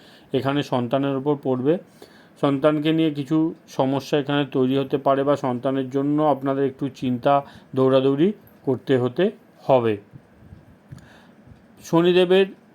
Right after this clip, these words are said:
দশম দৃষ্টি আপনাদের দ্বাদশ স্থানে পড়ছে, তো এখানে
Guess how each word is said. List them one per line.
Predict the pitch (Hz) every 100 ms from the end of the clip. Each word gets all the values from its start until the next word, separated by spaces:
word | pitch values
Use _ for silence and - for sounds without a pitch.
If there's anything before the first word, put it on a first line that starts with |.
| _
দশম | 123 113 127 127 180 175
দৃষ্টি | 170 156 - 185 208 - - - _ _ _ _ - _ _ _ 143
আপনাদের | 135 156 160 175 143
দ্বাদশ | 127 135 156
স্থানে | - 165 165 160
পড়ছে, | 156 143 - 175 208 - - - _ _ -
তো | 175 202 190
এখানে | 156 - 180